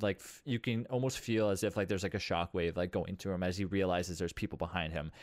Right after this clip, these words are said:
And, uh, with the other dar-, with the other sword, you manage to cut off the tip of, of his tentacle as you can hear, like, a loud screech, almost coming from the sound of, like, the tentacle rather than, rather than himself. And he turns around, uh, as he real-, and he,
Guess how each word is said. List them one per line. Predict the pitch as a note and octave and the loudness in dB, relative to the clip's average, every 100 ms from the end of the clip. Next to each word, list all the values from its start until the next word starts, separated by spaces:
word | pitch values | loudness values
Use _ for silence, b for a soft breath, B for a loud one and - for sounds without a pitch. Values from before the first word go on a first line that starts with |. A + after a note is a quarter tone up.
| B A2 | B -2
And, | G#2 | 2
uh, | A2 | 2
with | A2 A2+ | 2 2
the | A2+ | 2
other | G#2 A2 G#2 | 4 2 2
dar-, | G#2 - | 0 0
with | A2+ A2 | 0 2
the | |
other | G#2+ G#2 | 2 2
sword, | - F#2 F2+ | 2 2 2
you | F2+ | 2
manage | F2+ F2+ - | 0 0 -4
to | - | -6
cut | - G2+ | -2 2
off | F2+ - | 2 0
the | F#2+ | -2
tip | - F2+ - B B B | 0 -2 -4 B B B
of, | G2 E2+ F2+ | -2 0 0
of | G2 F2 | 0 0
his | - | 0
tentacle | - F2 - E2 | 0 -2 0 0
as | F2+ F2 | 0 0
you | F#2 | -2
can | G2 | -2
hear, | F2 F#2+ | -2 0
like, | F2 F2 | 0 0
a | |
loud | F2+ E2+ F2+ F2 | 2 2 2 0
screech, | - - G2 - - - B - | -4 -4 -6 -4 -6 -6 B -4
almost | G2+ G2+ - | 0 0 0
coming | A2 G#2+ | 0 0
from | A2 F#2+ | 0 0
the | |
sound | - F#2+ F#2 F#2 | 0 2 2 0
of, | D#2 | -2
like, | D#2+ | -4
the | - | -4
tentacle | - G2+ F2+ E2 B1+ | -4 -2 -2 -2 -2
rather | D2+ F2 E2 | 0 2 2
than, | D2+ D2+ D2 b b - | 0 -4 -6 b b -2
rather | F#2 F2 | 0 2
than | E2+ | 0
himself. | F2 E2 - C#2 - B B - | -2 -2 -2 -2 -4 B B -4
And | G2 | 0
he | A2 | 0
turns | - C3 A#2+ A2 | -2 -4 -4 -2
around, | G#2 F#2+ F2+ F2 - b b - | 0 0 0 -4 -8 b b -4
uh, | F2 - | -2 0
as | G#2 - | 0 0
he | F#2+ | 0
real-, | F#2+ F#2+ - | 2 2 2
and | |
he, | G#2 | 2